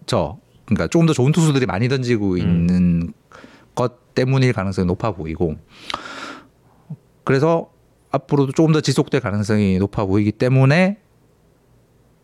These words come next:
Speaker 1: 저득점 양상에서는 이제 한 점 한 점의 중요성이 조금 더 커지잖아요.
Speaker 2: 음.
Speaker 1: 그래서 한 점의 중요성이 커지고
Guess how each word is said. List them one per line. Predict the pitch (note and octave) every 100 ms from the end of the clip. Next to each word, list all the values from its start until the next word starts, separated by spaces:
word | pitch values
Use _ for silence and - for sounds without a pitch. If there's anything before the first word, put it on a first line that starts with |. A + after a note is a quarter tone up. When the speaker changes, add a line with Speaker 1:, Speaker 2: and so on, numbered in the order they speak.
| _ _ -
Speaker 1:
저득점 | B2+ D#3+ - F#3 E3+
양상에서는 | A#2+ A#2 B2+ A#2+ A#2 B2 C#3
이제 | G#2+
한 | G#2+ F#3
점 | E3+
한 | D3
점의 | C#3 B2
중요성이 | A#2 G#2 G#2 A2 G2+
조금 | G2
더 | G#2+
커지잖아요. | - C3 A#2 G2 D2+ G2
Speaker 2:
음. | A2+ G#2 F#2+ F#2 F2+ F2 _ _
Speaker 1:
그래서 | - F#2+ F2 E2+ - - - - - _ _ _ _ _ - _ _ _ _ _ _ _
한 | - E3
점의 | D3 B2
중요성이 | G2 E2+ - F2
커지고 | F2 - A#2 C3 D#3+ D#3+ D#3